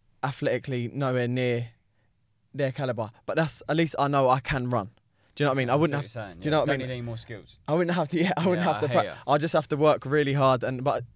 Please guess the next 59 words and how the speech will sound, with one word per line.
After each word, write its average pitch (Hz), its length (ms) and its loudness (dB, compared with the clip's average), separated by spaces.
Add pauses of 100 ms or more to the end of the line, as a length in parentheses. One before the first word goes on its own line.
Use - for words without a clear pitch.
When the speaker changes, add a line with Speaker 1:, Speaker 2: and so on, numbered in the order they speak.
Speaker 1:
again, 151 400 2
is 151 140 0
your 165 100 4
body 147 280 2
at 117 100 2
a 131 40 -4
certain 135 300 0
point? 135 220 -4
Like, 127 260 -4 (100)
does 147 160 -4
it 131 80 -4
reach 139 200 -4
a 131 40 -10
certain 131 160 -4
point 131 140 -4
where 110 80 -4
you 120 60 -2
go, 120 80 2
"You 123 160 -2
can't 131 260 -4
run"? 127 180 -2
Speaker 2:
You 123 60 -4
Speaker 1:
Or 123 80 -4
Speaker 2:
should 117 100 -6
have 101 200 -14
practiced - 400 -14
a - 20 -18
bit 85 160 -14
before 127 160 -8
Speaker 1:
yeah, 131 140 4
Speaker 2:
this. 120 80 4
Speaker 1:
when 123 100 0
you 123 80 0
was 120 180 -2
eight 127 220 0 (400)
Speaker 2:
Yeah. 98 180 -10
Speaker 1:
and 135 80 -2
not 123 140 0
Speaker 2:
So - 60 -10
Speaker 1:
starting. 123 260 2
Speaker 2:
basically, 117 200 -6
all 131 120 -4
I'm 131 120 -6
gonna 117 100 -10
say 98 300 -10
is, 98 200 -18 (100)
I 104 60 -12
want 107 260 -12
no 131 200 -2
more 120 100 -6
conversation 113 500 -12
around 98 220 -12
it. 87 100 -12
I 80 60 -12
just 104 140 -18
need 107 160 -12
a, 101 160 -12 (120)
an 104 120 -14
event 107 380 -8